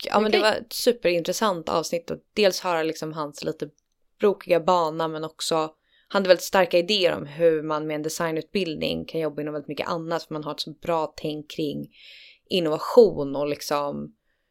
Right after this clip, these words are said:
Speaker 1: problemlösning på ett helt annat sätt än vad man får med sig för många andra utbildningar. Och jag tyckte det, jag,
Speaker 2: Okej, ja.
Speaker 1: jag blev väldigt inspirerad. Det är kul att höra någon som ser på ens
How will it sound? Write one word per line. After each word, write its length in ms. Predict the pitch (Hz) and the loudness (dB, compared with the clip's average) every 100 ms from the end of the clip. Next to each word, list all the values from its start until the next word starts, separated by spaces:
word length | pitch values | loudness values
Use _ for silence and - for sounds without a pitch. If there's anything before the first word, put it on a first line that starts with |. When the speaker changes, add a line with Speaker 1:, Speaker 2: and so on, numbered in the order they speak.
| _ | _
Speaker 1:
problemlösning 640 | - 170 185 170 202 196 160 | -6 4 6 8 6 6 0
på 60 | 156 | -4
ett 80 | - | 0
helt 220 | 165 160 | 0 0
annat 220 | 151 - | -6 -6
sätt 420 | - 202 - _ | -4 -6 -6 _
än 80 | 156 | -6
vad 100 | 151 | -6
man 100 | 151 | -8
får 120 | - | -8
med 120 | 151 151 | -8 -8
sig 120 | 143 | -10
för 80 | 156 | -8
många 120 | 151 | -4
andra 300 | 175 170 185 | -4 4 6
utbildningar. 580 | 180 - 139 87 64 64 - _ _ - | 6 2 -6 -6 -6 -8 -10 _ _ -6
Och 60 | |
jag 80 | - | -2
tyckte 220 | 247 240 | 0 2
det, 280 | 233 233 - - | 0 0 -4 -2
jag, 220 | 147 247 | 2 4
Speaker 2:
Okej, 280 | - - - | 6 6 6
ja. 120 | 247 - | 2 4
Speaker 1:
jag 100 | 240 | 4
blev 160 | 277 | 4
väldigt 300 | 233 254 233 | 6 6 6
inspirerad. 580 | 233 214 - 269 190 160 | 2 -2 4 6 6 4
Det 60 | 185 | 0
är 140 | 190 | -6
kul 360 | - - 214 202 | -4 0 0 0
att 100 | 185 | -2
höra 600 | 196 180 170 165 165 160 - _ _ _ _ _ _ | 0 0 0 -2 -2 -4 -8 _ _ _ _ _ _
någon 180 | 196 190 | 2 2
som 160 | 175 170 | 2 -2
ser 200 | - 170 | 2 2
på 120 | 170 | 2
ens 320 | 165 160 - | -6 -6 -10